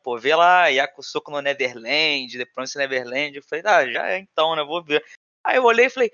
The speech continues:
"Porra, anime de orfanato, né?" Eu fiquei, tipo, "Ok, né? Diferente, né? Diferente." Falei, "Vou ver se eu dou uma chance."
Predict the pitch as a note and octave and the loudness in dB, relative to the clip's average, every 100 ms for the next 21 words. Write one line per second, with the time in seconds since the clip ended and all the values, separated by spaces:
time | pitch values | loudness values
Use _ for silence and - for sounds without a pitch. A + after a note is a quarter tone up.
0 | _ _ - G3+ E3 D#3+ F3 G3+ F#3 G#3+ | _ _ -4 -2 2 0 0 -12 -4 -4
1 | - A#3+ G#3+ D3 C#3+ - C#3 C#3 - F#3 | 0 -2 2 2 2 0 -6 -6 -10 -12
2 | - - G#3+ C#4+ _ F#3 G3 D3+ A2 _ | -12 -4 0 0 _ 2 2 0 -10 _
3 | _ _ _ _ D3+ C#3+ E3 C#3+ - _ | _ _ _ _ -2 2 4 2 -4 _
4 | - F3+ G#3 E3+ D3+ - G#2+ _ _ A2+ | -2 2 4 4 0 -10 -12 _ _ -2
5 | C3 B2+ C3+ D3 C3 A#2 A#2+ _ _ _ | -2 -2 0 2 2 -2 -12 _ _ _
6 | _ _ A#2+ A2+ A#2+ A#2+ B2 A#2 B2 C#3+ | _ _ -4 -4 -2 -2 -2 -6 -6 -2
7 | C#3 E3 G#3 A3+ F#3 - | 2 2 2 0 -2 -4